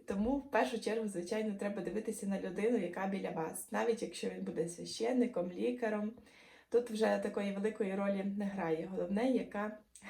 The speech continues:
людина поруч. Ну, звичайно, і, е, почуття теж відіграють дуже важливу роль.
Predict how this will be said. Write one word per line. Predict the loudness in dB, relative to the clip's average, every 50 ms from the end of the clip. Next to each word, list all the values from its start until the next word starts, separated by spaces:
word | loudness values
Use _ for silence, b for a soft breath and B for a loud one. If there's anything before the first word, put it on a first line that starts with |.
| -8 -4
людина | -2 -2 0 0 0 2 2 0 0
поруч. | -2 2 4 4 6 6 4 0 -2 -2
Ну, | -2 -2
звичайно, | -2 0 -2 -4 -2 0 0 2 2 2 0 0
і, | -2 -2 -4 -6 B B B B B B B B B -4
е, | -4 -2 -4 -4 -2 2
почуття | 2 4 4 2 -2 -2 0 0 0 0 0
теж | 0 0 0 0 0 -2 -2
відіграють | -2 -2 -2 -2 -4 -4 -6 -4 -4 -2 -4 -4 -6 -8 -14 _ _ _
дуже | -2 0 0 0 0 -2
важливу | -2 -4 -6 -4 -2 -2 0 0 -2 -2 -2
роль. | -2 -2 -2 -4